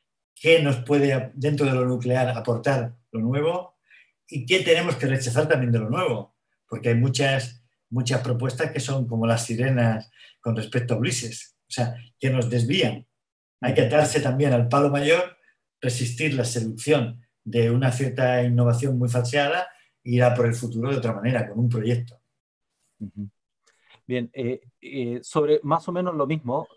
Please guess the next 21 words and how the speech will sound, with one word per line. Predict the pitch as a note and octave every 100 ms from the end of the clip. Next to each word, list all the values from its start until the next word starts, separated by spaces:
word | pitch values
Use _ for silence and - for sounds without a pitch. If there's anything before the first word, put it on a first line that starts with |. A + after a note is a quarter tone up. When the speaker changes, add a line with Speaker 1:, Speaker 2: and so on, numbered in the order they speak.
| - B2
Speaker 2:
eh, | A2+ A#2
en, | A#2 B2
en | B2
esta | C3+ -
misma | C#3+ D#3 D#3+
línea | F3+ D3+ E3+
y | C#3
un | A#2+
poco, | D#3 C#3+ C#3
ah, | C3 - _ _
juntando | D3+ B2+ D3+ F#3 F3+
los | E3 B2
dos, | F3 D#3+ -
las | A#2+ A2+
dos | C#3+
últimas | D3+ D3 C3+
preguntas, | - A#2 C#3+ B2+ C#3
Rayén | B2 C#3
Condesa | C#3 B2 C3+ C#3 D3
habla | C#3 C#3
de, | B2+ B2+ -